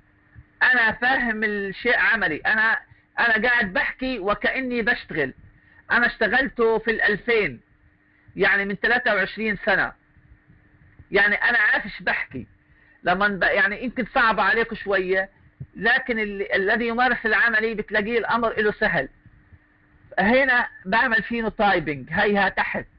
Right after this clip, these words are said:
فينوتايبنج. كيف فينوتايبنج يعني؟ ما معنى فينوتايبنج؟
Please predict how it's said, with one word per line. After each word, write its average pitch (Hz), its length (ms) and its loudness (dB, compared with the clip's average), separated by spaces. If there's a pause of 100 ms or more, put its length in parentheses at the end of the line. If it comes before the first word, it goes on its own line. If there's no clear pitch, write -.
فينوتايبنج. 180 760 -2 (1500)
كيف - 220 2
فينوتايبنج 202 760 0
يعني؟ 147 240 -2
ما 226 220 2
معنى 208 260 2
فينوتايبنج؟ 165 720 -2